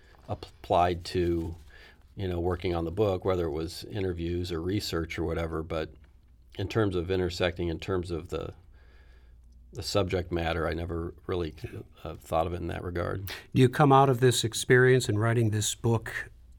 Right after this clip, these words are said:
Speaker 2: depressed or hopeful or a little bit of both?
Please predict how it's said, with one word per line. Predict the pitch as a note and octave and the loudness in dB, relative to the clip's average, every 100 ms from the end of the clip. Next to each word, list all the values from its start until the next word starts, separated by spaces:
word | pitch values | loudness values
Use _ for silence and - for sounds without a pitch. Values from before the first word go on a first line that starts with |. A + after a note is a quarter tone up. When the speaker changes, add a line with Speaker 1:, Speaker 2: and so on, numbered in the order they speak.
| - - - - - G#2+ | -20 -20 -20 -20 -10 -4
Speaker 2:
depressed | G2+ - B2+ D3+ - - - | -4 2 4 4 2 -4 -4
or | A2 G2 | 0 2
hopeful | A2+ A2+ C#3 D3+ D#3 | 2 2 2 2 2
or | A#2+ G#2+ | 0 2
a | A2 | 4
little | A2+ A#2+ | 2 2
bit | A#2 A2 | 2 2
of | G2+ | 2
both? | G2+ F#2+ F2+ - | 0 -2 -6 -12